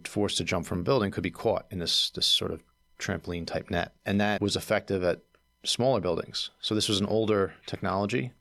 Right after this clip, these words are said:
that was still being carried by apparatus at the time. But in the emerging vertical city,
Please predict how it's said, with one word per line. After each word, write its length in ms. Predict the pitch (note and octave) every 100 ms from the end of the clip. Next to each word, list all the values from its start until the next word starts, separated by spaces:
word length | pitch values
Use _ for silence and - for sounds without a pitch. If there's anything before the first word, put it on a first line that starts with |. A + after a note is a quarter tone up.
| -
that 100 | F2+
was 80 |
still 120 | - G2
being 180 | F#2
carried 320 | E2+ F2+ F#2+ F2
by 380 | F2 E2+ E2+ - -
apparatus 420 | F#2 - F#2+ E2+ -
at 40 |
the 60 | -
time. 400 | - A2+ F#2+ F2+ - - - - - - _
But 180 | G2+ G2
in 160 | G#2+ G2
the 140 | F#2
emerging 380 | F#2+ G#2 F#2+ G2+
vertical 300 | F#2+ F#2+ E2+
city, 400 | - C3+ G2